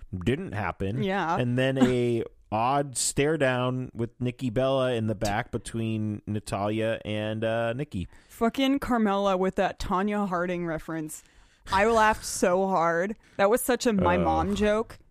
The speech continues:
Speaker 2: It was like, dude, she's like, "Oh, no, Tonya Harding." And I went, <laughs> "Chances of anybody getting that joke? Not
Speaker 1: Oh,
Speaker 2: likely."
Speaker 1: yeah.
Speaker 2: Me. <laughs>
Speaker 1: We had tag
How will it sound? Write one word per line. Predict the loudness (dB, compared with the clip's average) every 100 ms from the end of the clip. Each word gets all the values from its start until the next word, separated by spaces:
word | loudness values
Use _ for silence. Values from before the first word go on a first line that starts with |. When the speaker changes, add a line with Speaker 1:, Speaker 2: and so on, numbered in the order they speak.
| _ 0
Speaker 2:
It | 2 4
was | 2 2
like, | 0 0 0 -4 -10 -18 -14
dude, | -2 0 0 -6 -14 -20
she's | -12 -6
like, | 0
"Oh, | 2
no, | 2 2
Tonya | 0 0 2 4 4
Harding." | 2 2 2 2
And | 2
I | 2
went, | 2 0 2 4 4
<laughs> | 4 2 2
"Chances | 0 0 0 0
of | 0
anybody | 0 0 -2 -2
getting | 0 2 2
that | -2 -2
joke? | -2 -2 -2 -10 -20 -8
Not | -2 0
Speaker 1:
Oh, |
Speaker 2:
likely." | 2 0
Speaker 1:
yeah. | 0 -2 -4 _ _ -10
Speaker 2:
Me. | -2 0 0 -2 -8 _ -18 -4 4
<laughs> | 4 4 -2 -4 _ 0
Speaker 1:
We | 2
had | 2
tag | 0 4 4